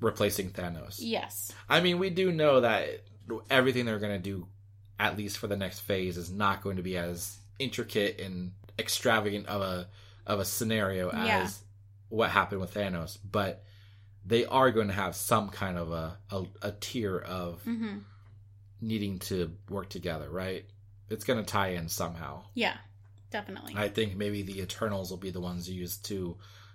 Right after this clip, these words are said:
Speaker 1: finish off Mephisto.
Speaker 2: Mm-hmm.
Speaker 1: Unless they go further, because I guess that's, what, November this year?
Speaker 2: I think so,
Speaker 1: Or was
Speaker 2: yeah.
Speaker 1: that delayed again?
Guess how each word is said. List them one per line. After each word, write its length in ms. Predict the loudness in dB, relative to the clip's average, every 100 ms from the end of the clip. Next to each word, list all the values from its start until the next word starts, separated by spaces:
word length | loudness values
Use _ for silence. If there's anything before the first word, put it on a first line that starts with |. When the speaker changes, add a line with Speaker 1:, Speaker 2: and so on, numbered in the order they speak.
| -18
Speaker 1:
finish 460 | -2 0 2 0 -2
off 280 | -2 -4 -6
Mephisto. 760 | -4 -2 -4 -4 -4 -4 -6 -10 -18 -6
Speaker 2:
Mm-hmm. 360 | -2 -2 -2 -6 -12 -6
Speaker 1:
Unless 200 | -2 0
they 60 | 2
go 100 | 2
further, 380 | 4 4 4 -2
because 720 | -6 -2 0 0 -4 -8 -12 -16 -16
I 20 | -8
guess 120 | -2
that's, 240 | 0 -2
what, 240 | -2 -2 -2
November 380 | -4 -2 0 0
this 240 | -2 0
year? 200 | 0 -2 -12 -20 -20 -20 -20 -18 -8
Speaker 2:
I 100 | -8
think 280 | -4 -4 -2
so, 180 | -2 0
Speaker 1:
Or 80 |
was 100 | 2
Speaker 2:
yeah. 80 | 2
Speaker 1:
that 60 | 0
delayed 260 | 0 0
again? 300 | -2 -6 -10